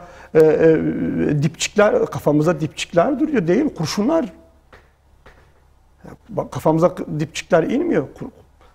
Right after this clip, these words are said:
kurşunlar yağıyor bu k-, kafamıza. Bu, bu, bu bir hakikat. Şimdi bu hakikat altında biz, e, kendimiz için bir çıkış yolu arıyoruz. Bunlardan hangisi bize çıkışa giden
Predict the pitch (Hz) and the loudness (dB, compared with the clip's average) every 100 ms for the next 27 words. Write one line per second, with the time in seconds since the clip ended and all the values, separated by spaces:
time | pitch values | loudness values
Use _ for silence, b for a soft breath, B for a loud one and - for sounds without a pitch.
0 | b - 135 - 202 320 294 220 139 113 | b -8 -4 2 4 6 6 6 4 0
1 | 117 - - - - - 156 131 123 135 | -8 -14 -20 -20 -12 -2 0 0 -6 -8
2 | - - 226 247 _ - 180 127 143 185 | -12 -12 -14 -16 _ -14 -6 -4 -4 -6
3 | 320 277 - _ b b b - 156 135 | -6 -6 -8 _ b b b -12 -8 -6
4 | 131 - 269 - 226 - 170 - 147 139 | 0 2 2 2 0 2 2 0 -6 -6
5 | 123 - _ b b b b - 170 - | -8 -12 _ b b b b -8 -8 -8
6 | - - 262 156 147 143 135 82 156 151 | -16 -6 0 4 4 2 0 -2 -2 -4
7 | - 214 - 170 180 170 139 214 339 - | -8 -10 0 2 2 0 -2 0 0 0
8 | 247 - - 226 180 143 147 226 202 180 | 0 -2 2 4 4 4 2 0 0 2
9 | 202 202 220 208 247 285 277 - 247 202 | 4 4 2 4 4 4 2 0 -4 -2
10 | 170 190 190 - - - 160 156 160 | 0 0 -4 -16 -12 -4 -2 2 0